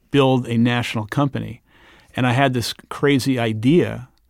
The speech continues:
and the idea was, in the back of my mind, I kept dreaming about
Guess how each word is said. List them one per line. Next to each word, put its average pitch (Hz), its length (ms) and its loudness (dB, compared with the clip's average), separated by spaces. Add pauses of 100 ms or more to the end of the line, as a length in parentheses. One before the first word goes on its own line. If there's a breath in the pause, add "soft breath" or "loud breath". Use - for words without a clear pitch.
(380 soft breath)
and 127 140 0
the 127 80 2
idea 127 400 4
was, 117 600 0 (360)
in 123 60 -2
the 120 60 -2
back 147 240 2
of 147 60 0
my 131 140 2
mind, 131 260 2
I 117 60 0
kept 143 360 -4
dreaming 131 600 2
about 117 340 -2